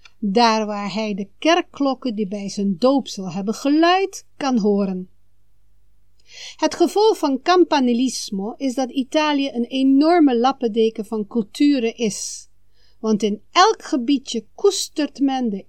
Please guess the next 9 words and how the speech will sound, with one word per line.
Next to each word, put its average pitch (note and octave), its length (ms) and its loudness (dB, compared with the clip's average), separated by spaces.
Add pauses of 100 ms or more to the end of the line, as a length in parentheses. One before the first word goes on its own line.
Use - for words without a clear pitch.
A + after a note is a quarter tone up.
eeuwenlange C#4 720 2
tradities, G#3+ 760 -6 (500)
zoals D#4 460 2
wijn B3+ 360 2
maken A3 460 -2
van D4+ 180 -2
de C4+ 100 0
plaatselijke A3 720 -4
druif. G3 540 -8